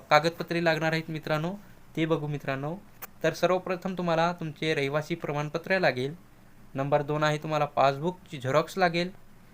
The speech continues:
नंबर तीन आहे तुम्हाला नव्वद दिवस काम केलेल्याचं प्रमाणपत्र लागेल. नंबर चार आहे तुमचा पासपोर्ट साईज आकाराचा फोटो लागेल. नंबर पाच आहे स्वाम घोषणा प्रमाणपत्र लागेल आणि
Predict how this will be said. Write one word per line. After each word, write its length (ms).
नंबर 320
तीन 240
आहे 80
तुम्हाला 300
नव्वद 300
दिवस 320
काम 220
केलेल्याचं 520
प्रमाणपत्र 680
लागेल. 320
नंबर 240
चार 220
आहे 120
तुमचा 300
पासपोर्ट 480
साईज 200
आकाराचा 400
फोटो 340
लागेल. 320
नंबर 240
पाच 280
आहे 240
स्वाम 280
घोषणा 340
प्रमाणपत्र 680
लागेल 340
आणि 380